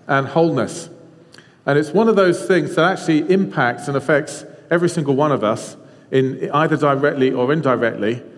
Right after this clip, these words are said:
And yet in our kind of Western culture, we don't really talk about it very much. It's one of those things we tend to kind of, um, just keep quiet or, um, or just kind of not mention. And, um, as a church,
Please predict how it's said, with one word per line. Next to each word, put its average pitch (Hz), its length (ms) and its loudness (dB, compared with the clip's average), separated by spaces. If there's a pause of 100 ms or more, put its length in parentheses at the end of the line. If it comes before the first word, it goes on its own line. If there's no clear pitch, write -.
(240)
And 147 160 0
yet 156 180 2
in 160 160 2
our 160 280 2
kind 156 220 0
of 135 80 0
Western 147 400 -2
culture, 139 640 0 (360)
we 135 100 2
don't 165 300 0
really 151 340 2
talk 156 220 -4
about 123 220 0
it 113 80 -4
very 117 160 0
much. 107 180 -6
It's 117 120 -12
one 131 120 -2
of 131 60 4
those 123 160 0
things 123 240 -4
we 131 80 -2
tend 139 300 -4
to 117 280 -2 (380)
kind 123 240 0
of, 117 240 -2
um, 117 320 0
just - 200 -8
keep 147 240 -2
quiet 135 480 0
or, 117 240 2 (380)
um, 113 400 0 (240)
or 123 100 2
just 160 200 -2
kind 143 180 0
of 127 60 -4
not 135 160 -2
mention. 131 440 -4 (640)
And, 147 220 2
um, 151 240 0 (260)
as 214 160 2
a 220 80 2
church, 156 720 0